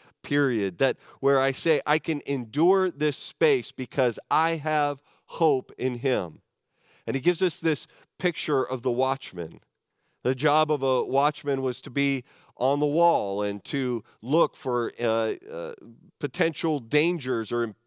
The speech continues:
impending threats that would be coming their way. Uh, watchmen safeguarded fields and vineyards during harvest time. And, uh, and what most don't know or realize is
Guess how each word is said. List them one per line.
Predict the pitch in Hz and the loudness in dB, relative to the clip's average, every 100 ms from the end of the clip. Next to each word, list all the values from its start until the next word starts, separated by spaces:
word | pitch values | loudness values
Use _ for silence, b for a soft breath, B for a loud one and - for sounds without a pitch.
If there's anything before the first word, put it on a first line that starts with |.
| - | -10
impending | 113 - 170 170 156 135 | -8 -2 -2 0 -2 -4
threats | - - 175 143 - - | -10 -2 -2 -2 -6 -6
that | 123 | -6
would | 127 | -6
be | 123 | -8
coming | 123 160 151 151 | -4 -2 0 0
their | 131 127 | 0 0
way. | 120 135 135 107 B B B B | 2 2 2 0 B B B B
Uh, | 117 117 117 85 | 0 2 2 -2
watchmen | 135 151 156 143 151 | 0 2 0 -2 -4
safeguarded | - 175 170 - 156 151 143 123 | 0 2 2 2 2 2 2 -4
fields | - 175 170 151 131 104 - | -8 -2 2 4 2 0 0
and | 127 120 110 | 2 0 -2
vineyards | 113 165 170 143 120 110 | -2 0 2 2 2 -2
during | 135 131 123 | -2 0 -2
harvest | 113 143 143 131 - | -2 -2 0 -2 -4
time. | 135 127 120 117 | -2 0 0 -2
And, | 113 B B B B - | -6 B B B B 0
uh, | 127 127 | 2 2
and | 147 | 2
what | 156 156 | 2 2
most | 156 202 240 - 160 | 2 2 2 -4 2
don't | 170 170 117 | 4 4 0
know | 147 165 117 | 0 2 2
or | 123 123 | 2 0
realize | 120 165 175 123 110 110 110 | 2 2 4 2 2 0 -4
is | - 131 120 - | -6 -6 -6 -12